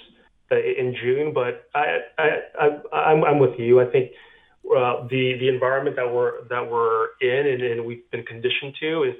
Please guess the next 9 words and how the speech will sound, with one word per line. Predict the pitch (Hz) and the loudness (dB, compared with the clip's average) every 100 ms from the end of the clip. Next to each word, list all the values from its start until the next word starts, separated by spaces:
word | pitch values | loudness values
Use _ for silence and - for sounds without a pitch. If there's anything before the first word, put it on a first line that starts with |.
| - _ _ _ - | -12 _ _ _ -6
it, | 135 135 139 | -4 -4 -6
the, | 131 127 | -8 -6
the | 123 | -6
pandemic's | 131 135 131 131 123 - _ | -4 -2 -2 -2 -8 -14 _
pretty | - 127 | -8 -4
much | 123 - | -4 -4
proven | 127 117 110 | -6 -4 -2
out | 110 117 113 | -2 -2 -2
that | 110 - | -4 -6